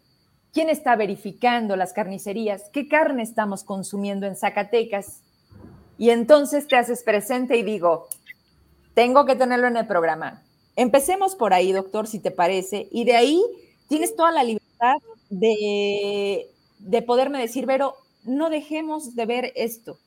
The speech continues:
Vero, las mascotas en casa". Lo que tú quieras,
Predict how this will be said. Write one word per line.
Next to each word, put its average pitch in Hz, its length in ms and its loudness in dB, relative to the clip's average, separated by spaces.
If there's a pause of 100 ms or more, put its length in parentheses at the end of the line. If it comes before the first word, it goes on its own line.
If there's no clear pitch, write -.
(640)
Vero, 269 500 4
las 226 240 0
mascotas 240 600 0
en 202 140 -6
casa". 196 480 -2 (840)
Lo 240 220 4
que 277 100 0
tú 359 500 -4
quieras, 311 480 -4